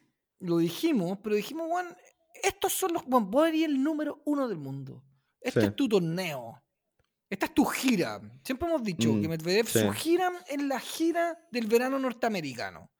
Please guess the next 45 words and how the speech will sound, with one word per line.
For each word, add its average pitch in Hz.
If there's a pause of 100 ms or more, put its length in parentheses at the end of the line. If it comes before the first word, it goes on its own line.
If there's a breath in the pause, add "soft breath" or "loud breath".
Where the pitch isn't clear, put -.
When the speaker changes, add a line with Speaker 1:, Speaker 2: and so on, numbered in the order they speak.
(360)
Speaker 1:
Ahí 180
es 240
donde 240
él 202
explotó, 226
generalmente 240
ahí 190
es 185
donde 175
ganaron 160
su -
primer 135
Master 127
mil, 311
weón. 262 (400 soft breath)
Ahí 180
es 185
donde 170
tuvo 165
su -
Speaker 2:
Mm. -
Speaker 1:
primera 147
final 143
de 123
Grand 120
Slam. 302 (440 soft breath)
Una, 233
una 254
serie 349
de 320
hitos 320
importantes 277
en 277
la 262
carrera 247
de 254
un 247
tenista, 254
Medvedev 214
las 214 (100)
vivió 220 (360 soft breath)
en 202
esta, 247
en 220
est-, 233